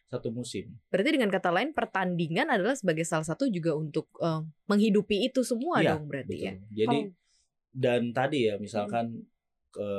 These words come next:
Speaker 1: investor-investor baru, misalkan Raffi Ahmad,
Speaker 2: Mm-mm.
Speaker 1: kemudian
Speaker 3: Ada Atta Halilintar,
Speaker 1: Iya,
Speaker 3: tapi dia di
Speaker 1: Atta,
Speaker 3: ini
Speaker 1: di
Speaker 3: sih,
Speaker 1: futsal, Atta di
Speaker 3: futsal.
Speaker 1: futsal misalnya, atau Prilly misalnya, Prilly di
Speaker 2: Hmm.
Speaker 1: Persikota Tangerang gitu ya. Saya kasih contoh mungkin Raffi ya. Raffi itu menurut saya dia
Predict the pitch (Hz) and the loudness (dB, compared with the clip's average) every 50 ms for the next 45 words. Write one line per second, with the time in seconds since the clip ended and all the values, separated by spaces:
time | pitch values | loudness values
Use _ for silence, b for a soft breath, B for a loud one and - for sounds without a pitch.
0 | 98 98 - 95 101 98 98 92 87 - - 92 92 92 92 - 87 87 - 95 | -2 -4 -4 -6 -6 -6 -8 -8 -8 -6 -6 -6 -6 -6 -6 -10 -12 -8 -6 -6
1 | 98 101 101 95 95 95 101 101 92 90 92 90 - 90 87 85 - 98 98 98 | -6 -4 -4 -2 -2 -2 -4 -6 -8 -10 -12 -14 -12 -14 -14 -14 -12 -10 -8 -8
2 | 98 95 - - 82 82 - 107 92 95 - 123 120 113 107 101 101 101 101 98 | -8 -10 -10 -12 -12 -12 -8 -4 -2 -2 -2 -2 -4 -6 -6 -4 -6 -4 -4 -4
3 | - - 175 87 90 95 95 95 92 101 196 196 - 196 196 202 _ - _ - | -4 -4 -6 -8 -8 -8 -10 -8 -6 -4 -2 -2 -2 -4 -8 -14 _ -20 _ -8
4 | 220 208 208 - - 214 208 226 220 214 208 214 208 214 214 233 226 226 139 131 | -6 -4 -4 -6 -6 -8 -8 -4 -2 -2 0 0 -2 -2 -2 -4 -2 2 2 4
5 | 120 113 107 101 - 208 220 - 254 254 247 233 233 - - 233 247 - - 202 | 4 4 4 4 2 2 4 4 2 2 0 0 -2 -2 -2 -2 -2 2 2 4
6 | 214 226 240 240 226 123 104 95 87 87 85 80 82 - 240 240 226 - 107 - | 4 4 2 2 2 2 2 2 0 -2 -6 -8 -4 -2 0 0 0 0 0 0
7 | - - 92 170 - - - - - - - 98 90 92 - - - - - 139 | 0 0 0 -2 -4 -6 -8 -10 -14 -16 -14 -12 -12 -14 -14 -12 -12 -6 -6 -4
8 | 135 143 143 131 135 135 139 127 113 107 98 98 95 95 95 98 104 104 104 113 | 0 2 2 4 4 4 4 4 2 2 -2 -4 -6 -6 -4 -2 0 0 2 2
9 | 120 120 - 104 95 95 92 98 95 - 104 - - 98 95 92 - 98 92 - | 0 0 -2 -4 -6 -6 -8 -8 -10 -8 -10 -10 -6 -8 -8 -6 -6 -8 -10 -8
10 | - 90 90 98 101 104 107 104 98 92 87 - - 92 101 _ b b b b | -10 -12 -12 -10 -8 -6 -6 -6 -8 -12 -14 -16 -18 -20 -20 _ b b b b
11 | b b b - - 139 135 135 131 123 110 117 107 117 110 113 135 139 131 123 | b b b -6 -2 0 0 0 -2 -6 -8 -6 -2 -2 -2 -2 -2 -4 -4 -4
12 | 127 139 127 123 110 101 107 - - 117 107 95 92 90 92 98 95 98 107 - | -6 -6 -6 -6 -6 -6 -8 -10 -8 -8 -6 -6 -8 -10 -12 -12 -12 -12 -12 -10
13 | - 117 113 113 110 - 139 147 147 147 143 139 - 113 107 117 - 127 123 127 | -8 -8 -6 -6 -6 -2 -2 0 0 0 -2 -4 -6 -10 -10 -10 -6 -6 -6 -4
14 | 131 135 135 139 135 | -2 -2 -2 -2 -4